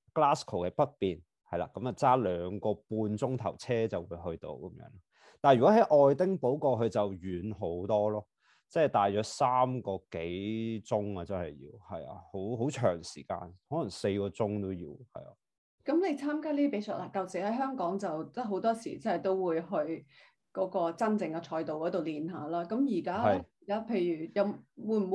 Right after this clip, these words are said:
Speaker 2: 會都係去 Ben Nevis 啊，或者 Glencoe 嗰度練啊，定係太遠啊？
Speaker 1: <laughs> 誒，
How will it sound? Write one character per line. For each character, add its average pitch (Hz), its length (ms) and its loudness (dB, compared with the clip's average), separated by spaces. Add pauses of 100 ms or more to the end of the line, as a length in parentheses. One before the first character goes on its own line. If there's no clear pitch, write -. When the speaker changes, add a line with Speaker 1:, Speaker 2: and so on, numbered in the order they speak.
Speaker 2:
會 190 120 2
都 240 240 -2
係 165 320 -2
去 175 680 -2
Ben 208 180 2
Nevis 175 400 -4
啊， 156 280 -4
或 151 160 -8
者 143 140 -8
Glencoe 185 680 0
嗰 - 20 0
度 - 340 -6
練 175 240 2
啊， 180 60 0
定 196 160 -2
係 233 180 2 (220)
太 254 260 2
遠 233 480 2
啊？ 208 200 -4
Speaker 1:
<laughs> - 920 6
誒， 139 480 10